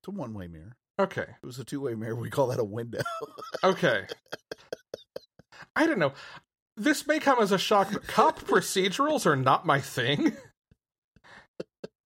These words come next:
Speaker 1: It's a two, it's a two-way mirror. You can see through in both directions. <laughs> That's a, that's a, that's a window.
Speaker 2: Or, or you can't see through either. Come on, Brian.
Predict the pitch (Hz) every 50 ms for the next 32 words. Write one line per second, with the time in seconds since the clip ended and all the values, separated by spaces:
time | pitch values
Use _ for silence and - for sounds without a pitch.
0 | _ _ _ _ - - 277 226 - - 330 320 - 339 311 - - 294 311 311
1 | 339 - - 392 - - - - - - - _ - 143 139 139 135 131 120 131
2 | 110 110 107 101 104 - - 95 107 123 - - - - - - - - 127 -
3 | _ - 127 - - 104 95 82 - 113 - _ - 135 107 - _ - - -
4 | _ _ - - - - _ _ _ _ _ _ _ - - - - - - _
5 | _ _ _ _ _ _ _ - 196 - - - - - - - _ - - -
6 | 117 101 80 80 90 - - 127 131 123 120 107 92 92 90 - - 107 110 104
7 | - 87 76 76 80 80 82 85 - - 269 359 330 285 240 - - - _ -
8 | 185 202 277 311 277 240 - - 220 202 202 - - - 226 202 175 - 208 208
9 | 220 196 135 131 139 - 320 302 - - 190 190 175 135 117 110 - 123 113 107
10 | 120 143 175